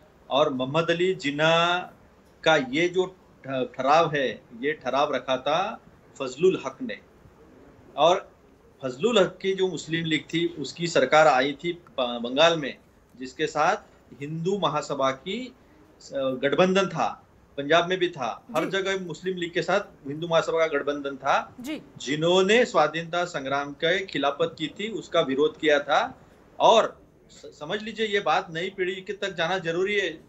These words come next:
Speaker 2: जी।
Speaker 1: राजपूत जी। तो उसके बाद ना तो उन लोगों का उन्नीस सौ बयालीस के स्वतंत्रता संग्राम से कोई लेना देना था,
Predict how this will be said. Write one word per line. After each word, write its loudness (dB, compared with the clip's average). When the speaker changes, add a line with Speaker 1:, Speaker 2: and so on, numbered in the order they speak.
Speaker 2:
जी। -6
Speaker 1:
राजपूत -4
जी। -4
तो 2
उसके 0
बाद 4
ना -6
तो -4
उन -10
लोगों -2
का -2
उन्नीस -6
सौ -2
बयालीस 0
के -2
स्वतंत्रता -4
संग्राम -6
से -8
कोई 0
लेना 0
देना 0
था, -2